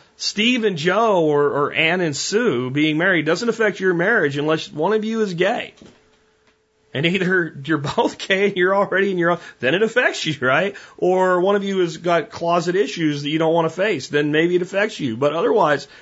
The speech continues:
it doesn't affect you. It doesn't affect you at all. And it's,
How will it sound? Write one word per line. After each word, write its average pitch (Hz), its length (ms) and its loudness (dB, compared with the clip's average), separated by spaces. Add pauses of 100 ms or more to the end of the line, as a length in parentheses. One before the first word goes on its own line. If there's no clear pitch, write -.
(140)
it - 100 0
doesn't 262 200 2
affect 285 440 0
you. 90 180 -10 (580)
It 160 80 -2
doesn't 226 140 2
affect 226 360 -2
you 247 160 2
at 208 80 4
all. 226 420 0 (800)
And 180 200 0
it's, 190 180 2